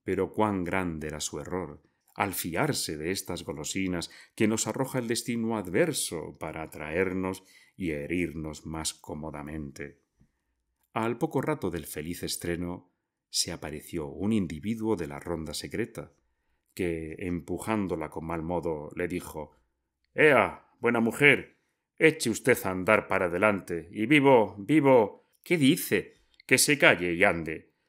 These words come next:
"¿Pero a dónde me lleva?" "Cállese usted, que le tiene más a cuenta. ¡Hala! A San Bernardino". "Pero qué mal hago yo, señor". "Está usted pidiendo.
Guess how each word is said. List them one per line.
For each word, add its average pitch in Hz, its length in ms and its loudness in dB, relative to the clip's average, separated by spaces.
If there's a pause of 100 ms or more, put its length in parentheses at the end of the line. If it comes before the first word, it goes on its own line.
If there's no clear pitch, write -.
(240)
"¿Pero 151 200 8
a 156 40 8
dónde 247 240 4
me 196 120 6
lleva?" 98 540 2 (200)
"Cállese 107 360 6
usted, 107 420 4 (300)
que 95 120 -6
le 98 120 0
tiene 120 220 4
más 117 220 2
a 107 100 2
cuenta. 95 640 0
¡Hala! 123 500 2 (220)
A 120 180 6
San 120 260 4
Bernardino". 117 880 4 (840)
"Pero 104 240 0
qué 110 140 -2
mal 147 180 2
hago 120 200 2
yo, 120 420 -2
señor". 127 680 -2 (500)
"Está 120 280 4
usted 202 260 4
pidiendo. 110 680 0